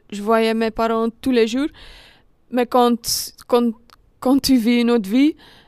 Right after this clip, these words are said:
et que tu, et tu vois pas tes, tes parents chaque jour, euh, tu, ouais, c'était bizarre. Et là, j'ai vraiment réalisé que pour moi, c'était important. Et aussi, euh, avec mon copain, ça devenait de plus en plus, euh, <laughs> plus sérieux.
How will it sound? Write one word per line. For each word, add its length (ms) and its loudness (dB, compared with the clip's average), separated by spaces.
et 160 2
que 100 -12
tu, 640 0
et 120 -2
tu 340 -6
vois 200 0
pas 140 2
tes, 360 -4
tes 140 0
parents 400 -2
chaque 240 -6
jour, 300 -2
euh, 520 -6
tu, 360 -8
ouais, 340 -4
c'était 260 -6
bizarre. 380 -6
Et 160 -4
là, 240 -2
j'ai 120 0
vraiment 260 -2
réalisé 460 -4
que 260 -6
pour 160 -10
moi, 160 -6
c'était 180 -10
important. 540 -8
Et 140 -4
aussi, 400 -6
euh, 100 -4
avec 220 -8
mon 140 -6
copain, 360 -6
ça 220 -8
devenait 440 -8
de 120 -14
plus 240 -10
en 80 -8
plus, 320 -10
euh, 340 -6
<laughs> 80 -14
plus 160 -4
sérieux. 460 -2